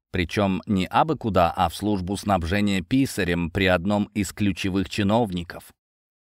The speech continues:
По сути, парнишка выполняет всю его работу, которая заключается в ведении учёта материалов, поставляемых для других столичных служб.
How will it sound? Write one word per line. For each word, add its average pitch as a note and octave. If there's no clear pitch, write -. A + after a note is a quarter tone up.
По C3+
сути, A3+
парнишка F#3
выполняет E3+
всю -
его D3+
работу, F3+
которая C#3
заключается C3+
в A2
ведении A2+
учёта A2
материалов, A2+
поставляемых A#2+
для G#2+
других G2
столичных E2+
служб. -